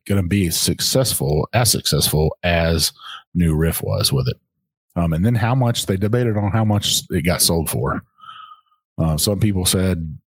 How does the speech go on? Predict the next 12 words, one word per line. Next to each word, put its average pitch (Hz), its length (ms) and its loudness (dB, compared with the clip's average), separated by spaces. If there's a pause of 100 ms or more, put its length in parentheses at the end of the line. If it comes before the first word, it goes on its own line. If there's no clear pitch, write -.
twenty-five 87 600 0
thousand, 85 760 0 (140)
and 76 400 2 (260)
I, 82 120 0 (180)
I 85 80 -2
think 80 260 2
the 78 60 0
number 76 260 2
went 76 180 2
up 76 100 -4
to, 76 100 0
like, 73 360 -2